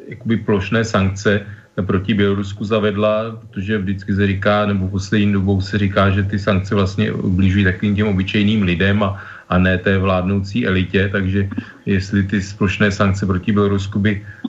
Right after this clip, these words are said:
eh, by s nimi souhlasila. A nevím, jestli už budeme končit, jestli ještě nějaké dotazy, eh, ještě prostor.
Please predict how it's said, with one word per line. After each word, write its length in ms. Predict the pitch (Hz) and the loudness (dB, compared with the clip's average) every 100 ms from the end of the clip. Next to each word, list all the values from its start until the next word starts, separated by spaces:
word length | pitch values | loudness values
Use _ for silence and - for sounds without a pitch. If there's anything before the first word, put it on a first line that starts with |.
| - | 0
eh, 160 | 104 | 0
by 480 | 98 92 101 98 98 | 2 2 2 2 0
s 300 | 101 101 - | -2 -8 -4
nimi 200 | 110 101 | 0 0
souhlasila. 800 | 98 104 92 92 - 104 95 101 | 0 0 0 0 0 0 2 0
A 60 | - | -2
nevím, 200 | 104 104 | 0 0
jestli 200 | 101 117 | 0 0
už 80 | 98 | 2
budeme 180 | 110 104 | 2 0
končit, 340 | 101 95 107 | 0 0 0
jestli 220 | 98 - | -2 -4
ještě 240 | 101 - 117 | -6 -2 0
nějaké 400 | 104 95 104 110 | 2 2 0 0
dotazy, 460 | 98 95 98 101 104 | 2 2 2 2 -2
eh, 720 | 107 - - - - - 101 95 95 98 101 | -6 -14 -20 -20 -16 -2 0 2 2 0 -2
ještě 300 | 101 - 104 | -6 -2 0
prostor. 640 | 98 98 - 107 101 113 | 2 -2 -2 0 0 0